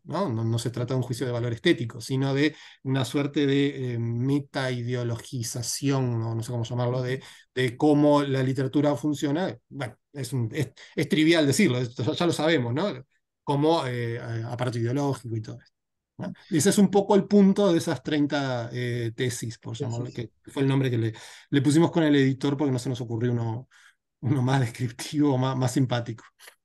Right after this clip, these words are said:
Speaker 2: Que, que además recomendamos pila que se lean, las colgamos aquí cuando colgamos el evento, y son como una especie de antimanifiesto o manifiesto.
Speaker 1: Claro.
Speaker 2: <laughs>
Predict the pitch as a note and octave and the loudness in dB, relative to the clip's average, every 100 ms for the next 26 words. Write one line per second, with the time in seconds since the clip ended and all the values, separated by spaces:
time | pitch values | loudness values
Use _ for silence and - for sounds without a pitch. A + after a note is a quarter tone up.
0 | _ _ - E3 A#2 D#3+ D3+ F3 G3 A3 | _ _ -2 0 0 0 2 2 2 2
1 | F#3 D#3+ E3 G3 F#3 - G#3 G#3+ D#3 D3+ | 0 -2 0 0 0 0 0 0 -2 -4
2 | D#3+ G#3 F#3 C#3+ - D3+ F3+ G3+ F3 D3+ | -4 -2 -2 -4 -6 -4 -2 0 0 -2
3 | - E3 F3+ D#3 D3 C3+ C3+ C3 D3 D3+ | -8 -6 -2 0 -2 -2 -4 -4 -4 -2
4 | F3 D#3 C#3+ C#3+ F3+ F#3+ A3 A3+ B3+ _ | -2 -2 0 0 0 0 2 2 0 _
5 | - _ - D3 F3+ E3+ E3+ F3 C#3 - | -20 _ -12 -8 -6 -6 -6 -4 -4 -2
6 | E3+ F#3+ E3+ C#3+ C#3 C#3 C#3 D3 C#3+ B2+ | -2 0 0 0 -2 -4 -6 -6 -6 -4
7 | G3 F#3 - F3 E3 D#3 D#3 - F3 F#3 | -4 -4 0 2 2 0 -2 2 4 4
8 | F3 - - - A#3 G#3 F#3+ G#3+ F#3+ | 2 0 -2 -6 -6 -2 0 0 -2